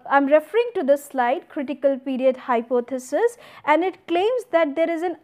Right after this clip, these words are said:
ideal time to acquire language in a linguistically rich environment, or you can say language acquisition becomes more difficult after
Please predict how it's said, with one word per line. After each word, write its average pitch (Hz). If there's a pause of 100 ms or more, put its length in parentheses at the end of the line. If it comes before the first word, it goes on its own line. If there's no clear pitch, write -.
ideal 330
time 269 (360)
to 339
acquire 294
language 302 (120)
in 277
a 277
linguistically 311
rich 262
environment, 262 (340)
or 294
you 320
can 349
say 359
language 320
acquisition 311
becomes 330 (260)
more 302
difficult 339
after 285